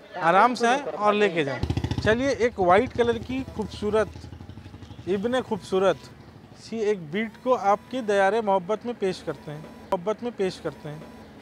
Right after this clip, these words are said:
एक ग्यारह की beat, एलटी model beat petrol।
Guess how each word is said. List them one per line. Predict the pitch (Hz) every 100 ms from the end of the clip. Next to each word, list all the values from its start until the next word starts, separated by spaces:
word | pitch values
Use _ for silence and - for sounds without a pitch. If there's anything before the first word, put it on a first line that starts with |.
| -
एक | 196 185
ग्यारह | 196 190 190
की | 180 - - 143 156
beat, | 214 233 - - - -
एलटी | 226 277 269 - 311 294
model | 269 262 254 247
beat | 202 202 - -
petrol। | 214 - 208 214 196